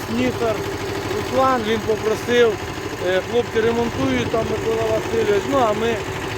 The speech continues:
це все діло, е, перезуємо. Дякую тобі, що ти є, і дякую, що його забуксував.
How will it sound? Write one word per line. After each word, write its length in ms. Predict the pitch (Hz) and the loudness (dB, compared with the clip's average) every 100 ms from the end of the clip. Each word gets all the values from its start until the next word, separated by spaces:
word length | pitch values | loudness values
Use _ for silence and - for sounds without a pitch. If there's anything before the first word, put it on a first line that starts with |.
| - - | -6 -4
це 60 | 220 | -2
все 240 | 220 220 202 202 | -2 -2 -2 -2
діло, 360 | 233 220 202 160 - - - 180 | 2 4 4 0 -6 -8 -2 0
е, 100 | 185 | 2
перезуємо. 920 | 214 226 226 190 226 233 220 202 190 156 - - - | 2 4 4 2 -2 0 0 0 -2 -2 -4 -6 -2
Дякую 380 | 226 240 202 220 | 2 2 2 -2
тобі, 300 | 185 208 226 | -2 -2 -2
що 140 | - 208 | -2 -2
ти 340 | 190 233 214 | -2 -4 2
є, 200 | 240 233 - - | 4 4 0 -4
і 40 | 185 190 | -4 -2
дякую, 360 | 226 190 220 196 | -4 -4 -4 -2
що 60 | |
його 240 | 208 214 196 - - - - - 190 | 0 0 0 -2 -6 -6 -6 -4 -2
забуксував. 760 | 208 214 190 233 220 196 156 | -2 -2 0 2 4 4 2